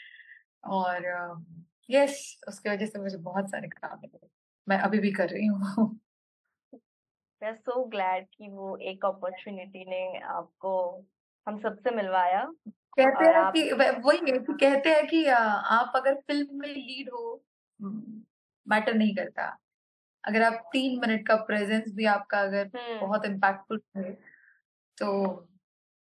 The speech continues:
Speaker 1: तो वो मजेदार होता है। तो वही है, इस फिल्म में मेरा अगर तीन मिनट का कैरेक्टर है, वो एक, एक छोटा सा एक ये है और वो, वो हिट कर गया लोगों को। So, yes, it is very big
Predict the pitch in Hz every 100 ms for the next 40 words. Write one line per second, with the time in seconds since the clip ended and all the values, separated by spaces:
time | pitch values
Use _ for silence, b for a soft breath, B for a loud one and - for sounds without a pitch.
0 | _ _ _ _ 254 240 208 196 180 185
1 | 175 175 170 180 180 214 208 202 233 233
2 | 240 226 247 214 - 220 214 220 208 208
3 | 208 208 208 - 220 233 226 233 - 220
4 | 202 214 - 208 202 190 196 214 226 -
5 | _ _ _ _ 185 190 190 - - -
6 | 208 - - - 220 220 220 220 202 190
7 | 175 - - 196 - - 190 208 202 190
8 | 185 185 185 - _ - 202 208 277 277
9 | 233 202 185 185 180 180 175 190 b b
10 | b _ - - 190 180 - _ _ _
11 | - 226 226 - - - - - _ _
12 | _ _ _ - 190 202 196 185 - 196
13 | 202 196 196 - - 196